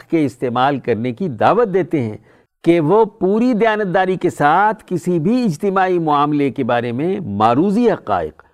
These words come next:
اور موضوعی اصولوں کو سامنے رکھ کر ایک نپی تلی رائے قائم کرے۔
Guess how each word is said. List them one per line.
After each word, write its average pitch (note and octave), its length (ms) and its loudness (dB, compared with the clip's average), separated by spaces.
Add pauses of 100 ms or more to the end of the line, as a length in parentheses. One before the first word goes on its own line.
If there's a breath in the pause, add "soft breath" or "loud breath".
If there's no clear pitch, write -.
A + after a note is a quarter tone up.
(100)
اور F3+ 420 2
موضوعی C#3+ 760 0
اصولوں C#3+ 600 -2
کو D3+ 200 -2
سامنے C3+ 680 -2
رکھ G#2+ 300 -2
کر G3+ 160 0 (280)
ایک C3+ 220 -2
نپی G#2+ 360 -6
تلی A2 280 -6
رائے G2+ 200 -2
قائم F3 340 -8
کرے۔ - 200 -18